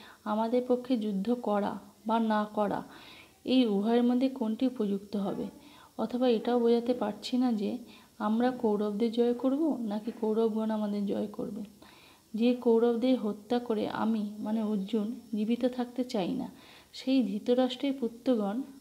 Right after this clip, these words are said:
আমাদের, মানে অর্জুনদের সামনে প্রতিপক্ষ রূপে অবস্থান করছে।"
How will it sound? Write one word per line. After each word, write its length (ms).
আমাদের, 440
মানে 200
অর্জুনদের 600
সামনে 400
প্রতিপক্ষ 600
রূপে 220
অবস্থান 500
করছে।" 440